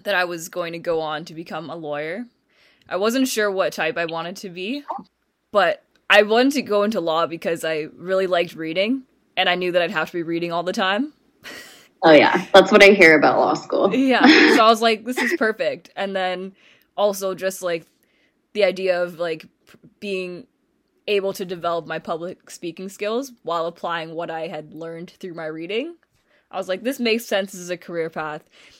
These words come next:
Speaker 1: And sometimes, I gotta admit, I still do think about it,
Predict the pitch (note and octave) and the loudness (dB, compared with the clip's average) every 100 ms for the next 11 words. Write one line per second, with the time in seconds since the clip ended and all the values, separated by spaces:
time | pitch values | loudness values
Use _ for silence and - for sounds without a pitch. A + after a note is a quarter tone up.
0 | _ - C#4 D#4+ A4+ A4+ G#4 F4+ F#4 - | _ -2 -2 -2 -4 -4 -2 -2 -4 -8
1 | - A3 A#3 A3 F#3 E3 D#3 - A#3 A3+ | -6 -2 -2 -2 -6 -6 -8 -6 -4 -4
2 | F3+ F#3 G3+ D#3+ G3+ G#3 G#3+ B3 F4 - | -4 -10 -8 -10 -8 -8 -6 -6 -8 -12